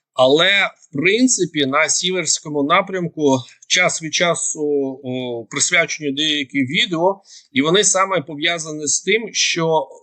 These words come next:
інтенсифікація і загрози, е,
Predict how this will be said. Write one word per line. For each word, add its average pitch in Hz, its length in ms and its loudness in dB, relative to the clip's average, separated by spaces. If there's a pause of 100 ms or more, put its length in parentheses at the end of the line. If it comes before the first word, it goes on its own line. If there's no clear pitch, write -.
(240)
інтенсифікація 170 1120 0
і 135 240 -2
загрози, 147 640 -2
е, 185 140 -2